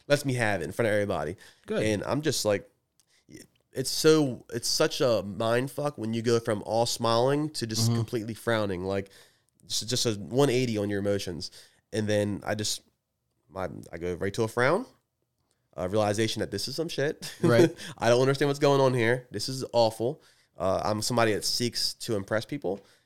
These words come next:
Speaker 1: and that just felt awful. So I just put my hands on the desk, pushed myself back, and look up at, at, uh, my kids' pictures on the shelf, on the cabinet above, you know, above my desk.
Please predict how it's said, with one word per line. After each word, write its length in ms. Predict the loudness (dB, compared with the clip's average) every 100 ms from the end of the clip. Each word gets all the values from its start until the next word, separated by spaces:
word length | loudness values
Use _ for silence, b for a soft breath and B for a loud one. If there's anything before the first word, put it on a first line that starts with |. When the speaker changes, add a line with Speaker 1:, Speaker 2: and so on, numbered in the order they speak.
| _ -6
Speaker 1:
and 520 | -2 -2 -2 -6 -10 -16 _ -4
that 140 | -2
just 140 | 0 0
felt 160 | 0
awful. 320 | 0 -2 -4 -2
So 120 | -2
I 40 |
just 100 | -2
put 100 | -2
my 100 | -2
hands 240 | -2 -2 -2
on 40 |
the 40 | 0
desk, 340 | 0 0 -8 _ _ _ _ _
pushed 200 | -8 -2
myself 360 | -2 0 0 0
back, 260 | 0 0 -6 _ _ _ _ _ _
and 200 | -4 0
look 120 | 0
up 160 | 0 -2
at, 140 | -4
at, 240 | -2 -4 -2
uh, 240 | 0 0 -4
my 100 | -6
kids' 300 | -4 -4 -4
pictures 400 | -6 -4 -2 -2
on 80 |
the 80 | -2
shelf, 380 | 0 0 -2 -4
on 100 | -4
the 80 | -2
cabinet 380 | 0 0 0 0
above, 260 | 0 0
you 60 | -2
know, 160 | -2 -2
above 200 | -2 -2
my 120 | -2
desk. 320 | 0 -2